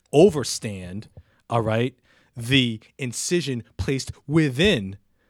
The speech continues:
the fallopian cavities, because I believe it was Plato that said, "From the windows to the walls, to the sweat,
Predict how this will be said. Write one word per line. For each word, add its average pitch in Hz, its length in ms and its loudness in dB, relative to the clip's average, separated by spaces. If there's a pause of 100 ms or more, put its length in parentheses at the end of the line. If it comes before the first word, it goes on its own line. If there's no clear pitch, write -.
(300)
the 127 80 2
fallopian 127 580 4
cavities, 120 580 -6
because 123 320 -6
I 180 140 -2
believe 156 300 -6
it 143 80 -12
was 107 120 -12
Plato 147 460 -8
that 101 220 -8
said, 104 540 -2 (220)
"From 147 160 4
the 123 80 6
windows 127 720 4 (180)
to - 160 4
the 123 120 2
walls, 104 920 0 (720)
to 147 100 -2
the 117 80 -4
sweat, 143 480 -2